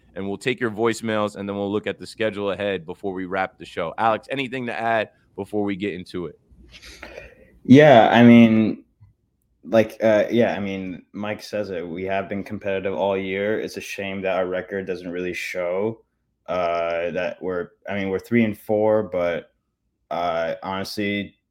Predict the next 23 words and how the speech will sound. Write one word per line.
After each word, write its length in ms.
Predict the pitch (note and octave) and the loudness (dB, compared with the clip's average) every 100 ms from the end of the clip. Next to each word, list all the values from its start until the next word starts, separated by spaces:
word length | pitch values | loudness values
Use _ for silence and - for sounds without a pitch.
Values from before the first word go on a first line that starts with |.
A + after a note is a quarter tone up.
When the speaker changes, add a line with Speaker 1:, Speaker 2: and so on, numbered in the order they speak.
| - - | -16 -8
Speaker 2:
uh, 360 | F2 F2 E2 - | -4 -4 -4 -6
I, 100 | E2+ | -8
we 160 | F#2 | -8
talked 320 | F2+ F#2+ F#2 | -6 -6 -6
about 260 | F#2+ G2 F#2+ | -4 -2 0
it 260 | F#2+ F#2 - | 0 -4 -6
in 120 | F#2+ | -6
our 180 | F#2+ F#2 | -4 -2
last 260 | F#2+ F#2+ | -2 -4
episode. 300 | F2+ - F2+ | -8 -12 -10
We 120 | F2 | -8
were 200 | E2+ E2+ - | -6 -8 -10
one 240 | F#2+ G2+ G2 | -8 -4 -2
and 160 | G2+ | -4
two. 320 | - F#2+ G2+ | -6 -6 -4
We 120 | G2 F#2 | -4 -6
should 200 | - F#2+ | -6 -6
have 100 | F2+ | -4
honestly 360 | F2+ F#2 F#2+ | -6 -8 -8
been 180 | F2 F2+ | -8 -10
three 240 | - F2+ | -8 -8
and 120 | F2+ E2 | -6 -6
oh, 340 | E2+ F2 F2+ | -4 -4 -6